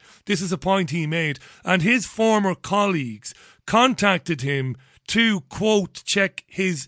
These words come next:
thinking." And I'm not making a mountain out of a molehill here. This is where things are going.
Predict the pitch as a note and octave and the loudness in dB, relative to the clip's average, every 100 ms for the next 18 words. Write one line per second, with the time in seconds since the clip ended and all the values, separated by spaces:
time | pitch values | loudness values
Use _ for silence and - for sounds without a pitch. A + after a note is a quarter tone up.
0 | - - G3 F3+ E3 C#3+ A#2 F2 - _ | -14 -4 0 2 0 -6 -10 -12 -20 _
1 | _ _ _ _ _ _ _ _ _ _ | _ _ _ _ _ _ _ _ _ _
2 | _ _ _ F3 A3+ A#3 A#3+ A3 A3 G3 | _ _ _ -2 0 2 2 2 2 2
3 | F#3+ G#3 E3+ F#3 D#3 D#3+ F#3 F3+ B2+ C3+ | 2 2 2 0 0 0 0 0 0 -2
4 | C#3 D3 A3 A3+ E3+ G3 F#3 - F3+ E3 | -2 -2 -2 -4 -2 -2 -2 -2 -2 -2
5 | D3 C#3 F3+ F3+ G#2+ | -4 -4 -2 -4 -6